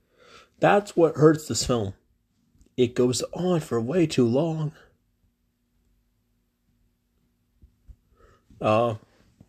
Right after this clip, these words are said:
and it's not even that this film, I was intrigued by this film. Until we got to the, you know,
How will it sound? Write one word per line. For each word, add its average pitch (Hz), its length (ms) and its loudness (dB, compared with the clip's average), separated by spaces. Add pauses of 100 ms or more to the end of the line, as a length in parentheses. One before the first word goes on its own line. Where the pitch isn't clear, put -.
(360)
and 156 120 -4
it's 160 180 -6
not 254 180 4
even 220 220 0
that 202 180 -2
this 170 180 -10
film, 175 360 -4 (640)
I 113 180 -2
was 220 160 2
intrigued 180 480 0
by 147 200 4
this 107 180 -2
film. 101 340 -2 (2750)
Until 151 500 -2
we 156 180 -6
got 151 420 -4
to 143 180 0
the, 135 300 0 (160)
you 127 120 -2
know, 127 320 0